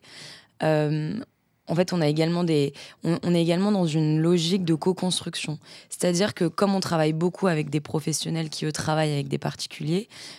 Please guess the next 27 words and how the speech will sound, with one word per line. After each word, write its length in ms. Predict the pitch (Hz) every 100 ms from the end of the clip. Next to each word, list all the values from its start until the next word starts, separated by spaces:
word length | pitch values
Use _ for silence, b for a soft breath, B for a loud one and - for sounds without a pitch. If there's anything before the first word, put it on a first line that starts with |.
| B
ils 120 | - 170
nous 140 | 160
remontent, 640 | 156 196 214 214 247 - - b b -
euh, 120 | 156
des 100 | 151
besoins 480 | 156 180 180 190 208
terrains 420 | 196 175 160 190 - B B
que 140 | - 170
nous, 180 | 175
on 220 | 214 214 165
va 160 | 156
les 120 | 156 -
intégrer, 600 | 190 196 - 175 175 185 - b b
si 240 | - -
possible, 540 | 180 185 - 202 214 208 b b -
au 80 | 175
sein 180 | -
du 100 | 180
rapport. 520 | 165 160 151 - - _ B B B
Donc, 160 | - 151
c'est 120 | -
vrai 160 | 165 220
qu'on, 560 | - 185 160 156 147 147 B B -
on, 120 | - -
on 140 | 175
a 100 | 170
ri-, 240 | 160 175